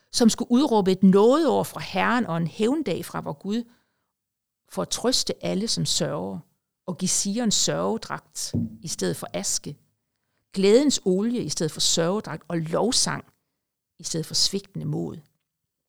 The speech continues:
Ja, Maria turde i hvert fald tale om omvæltninger, om nye tider.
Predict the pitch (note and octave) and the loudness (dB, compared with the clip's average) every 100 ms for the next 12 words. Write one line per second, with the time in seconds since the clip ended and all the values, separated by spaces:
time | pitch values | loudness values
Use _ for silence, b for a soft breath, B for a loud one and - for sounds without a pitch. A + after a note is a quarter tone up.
0 | _ _ _ _ _ _ b b E3+ F3 | _ _ _ _ _ _ b b -4 -2
1 | E3 B3 A#3 - F#3+ D#3+ G3+ - D#3+ - | 0 0 0 0 2 2 0 -2 -4 -4
2 | G3 G#3 C4+ D#3 - F#3+ C4 - - - | -2 0 0 -4 0 2 2 0 -6 -6
3 | D3 C3+ - F3 F3+ A#3+ C#4+ - F#3+ F#3 | -6 -4 -2 0 2 0 0 -2 -2 -4
4 | G#3+ | -6